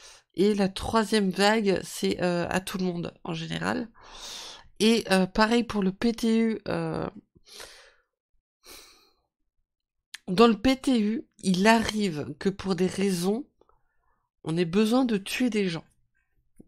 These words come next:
ou de faire chier du monde. Euh, le Mantis, par exemple, pour pouvoir bien le tester, on est obligé d'arrêter des gens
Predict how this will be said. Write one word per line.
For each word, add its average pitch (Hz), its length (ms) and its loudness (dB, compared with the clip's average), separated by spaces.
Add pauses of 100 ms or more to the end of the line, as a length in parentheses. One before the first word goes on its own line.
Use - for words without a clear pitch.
(180)
ou 202 100 -2
de 196 80 -8
faire 214 180 -6
chier - 240 -2
du 185 80 -2
monde. 170 220 -6 (800)
Euh, 170 180 -4
le 175 220 -2
Mantis, 190 640 0
par 165 160 -2
exemple, 175 540 -2 (500)
pour 202 140 0
pouvoir 190 200 0
bien 170 200 0
le 202 80 -2
tester, 190 400 -2
on 294 120 2
est 185 60 2
obligé 165 260 -4
d'arrêter 202 480 0
des 147 160 -6
gens 165 320 -2